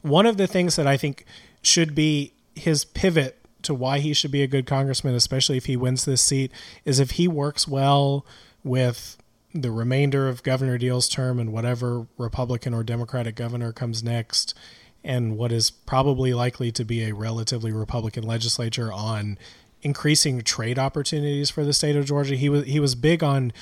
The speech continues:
U S China trade relations in, in terms of his congressional work. I think he's got to channel that experience, and I think it's good experience. I think he's a smart kid. He's a little bit older than me, but he feels <laughs> like a kid compared to most <laughs> politicians we talk about.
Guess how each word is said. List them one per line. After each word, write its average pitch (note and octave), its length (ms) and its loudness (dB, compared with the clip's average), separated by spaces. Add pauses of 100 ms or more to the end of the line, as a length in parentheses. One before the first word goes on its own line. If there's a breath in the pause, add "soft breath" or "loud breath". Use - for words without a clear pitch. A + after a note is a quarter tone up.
(240 loud breath)
U C#3 180 4
S C3+ 120 4
China C3 340 -2
trade A#2+ 320 -4
relations G2+ 640 -4
in, G2 220 -8
in G#2+ 200 -8
terms G#2+ 260 -4
of G2 100 -6
his G2+ 140 -4
congressional A2 580 -6
work. F#2 320 -12 (540 soft breath)
I C#3 80 -2
think E3+ 140 2
he's F3+ 140 4
got E3 140 4
to C#3 80 0
channel D3+ 420 2
that B2+ 180 2
experience, A#2 640 0
and B2+ 100 -2
I C#3+ 60 2
think F#3 140 2
it's G3 100 0
good C4 160 2
experience. G#2+ 440 -2
I A2 60 -2
think A2+ 140 -4
he's A2 140 -4
a A2+ 60 0
smart A2+ 340 -2
kid. A2 260 -6 (600 soft breath)
He's A2 300 -4
a D3+ 80 -6
little C3 220 0
bit A#2+ 120 0
older A#2 260 0
than G#2+ 140 -4
me, A2+ 180 -2
but G#2 120 -6
he G2 80 -6
feels B2+ 280 0
<laughs> - 0 -
like - 160 0
a A2 60 -6
kid A2+ 400 -4
compared A2 360 -4
to G#2 100 -4
most G#2+ 280 0
<laughs> - 0 -
politicians B2+ 680 2
we A2 80 -4
talk G#2 240 -6
about. G2 300 -8